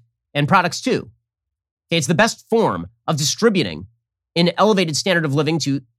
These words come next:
more and more people. Right? Most innovation happens at the top levels of the skillsocracy. Right? People have higher skill levels, whether it's just purely in, in terms of innovation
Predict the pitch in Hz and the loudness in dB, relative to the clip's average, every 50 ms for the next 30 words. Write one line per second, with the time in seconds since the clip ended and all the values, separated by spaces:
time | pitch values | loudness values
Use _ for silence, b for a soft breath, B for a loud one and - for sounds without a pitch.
0 | _ - 143 143 147 160 165 165 160 156 151 151 185 240 170 - - - _ _ | _ -6 -4 -2 0 2 4 4 4 2 2 2 2 0 0 -2 -10 -16 _ _
1 | _ _ _ _ _ _ _ _ _ _ - - 135 160 180 214 220 - 240 208 | _ _ _ _ _ _ _ _ _ _ -6 -2 2 4 4 4 4 4 2 2
2 | 180 208 226 - - 143 120 107 117 - - - 233 240 - 156 127 131 131 135 | 2 2 0 0 -2 -4 -4 -6 -10 -8 0 2 2 2 2 0 -4 -4 -6 -6
3 | 135 131 165 160 156 147 135 127 139 135 135 131 127 127 - - 180 160 131 208 | -2 0 0 0 0 0 -2 -2 -2 -2 -2 -2 -4 -4 -4 -2 -2 0 2 2
4 | 202 - - 98 - - - - - _ _ _ _ _ _ _ _ _ _ - | 2 2 -2 -8 -12 -12 -16 -20 -20 _ _ _ _ _ _ _ _ _ _ -4
5 | 139 127 196 196 214 202 156 139 156 165 208 214 - - 196 143 113 95 101 127 | 0 0 2 2 2 2 2 2 2 2 2 -2 -2 -2 -2 0 0 -2 -4 -6
6 | 160 - _ _ - 127 131 127 127 - - - 147 - - _ _ _ _ _ | -10 -12 _ _ -6 -4 -4 -4 -4 -6 -8 -10 -10 -10 -12 _ _ _ _ _
7 | _ _ _ _ _ _ _ _ - - 202 202 196 190 190 185 180 170 160 - | _ _ _ _ _ _ _ _ -4 0 2 2 4 4 2 0 0 -2 -4 -6
8 | 120 120 113 110 - 117 107 - 160 170 156 131 135 131 123 127 156 175 - 240 | -6 -6 -6 -6 -6 -6 -4 -2 0 0 0 0 0 -2 0 -2 -2 -2 -2 -4
9 | 254 262 | -4 -6